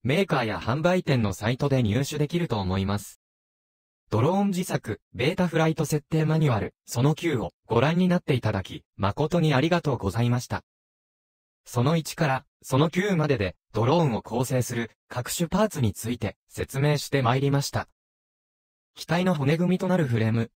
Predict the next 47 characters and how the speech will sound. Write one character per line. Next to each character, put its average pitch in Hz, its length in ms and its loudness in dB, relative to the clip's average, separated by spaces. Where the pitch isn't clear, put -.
そ - 160 -8
の 143 120 0
フ 147 120 -2
レ 165 140 4
ー 165 40 0
ム 160 100 0
サ 175 140 -4
イ 175 80 -2
ズ 135 120 2
に 113 120 2
合 107 80 0
っ - 80 -8
た 117 120 -2
プ 110 100 -2
ロ 117 120 4
ペ 123 100 -2
ラ 120 100 0
と、 - 220 -2
そ - 140 -4
れ 123 100 4
を 143 140 2
回 131 180 0
転 151 220 0
さ 151 120 -4
せ 160 120 -2
る 156 100 2
モ 151 140 4
ー 135 40 0
タ 101 100 -6
ー、 87 280 -8
モ 180 200 4
ー - 20 -4
タ 156 140 2
ー 131 80 4
の 104 120 4
回 113 220 -2
転 143 220 2
を 143 120 2
制 165 300 0
御 120 160 -2
す - 100 -10
る、 101 160 -10
イ 156 240 0
ー 180 60 6
エ 170 40 2
ス 131 140 -4
シ 113 420 0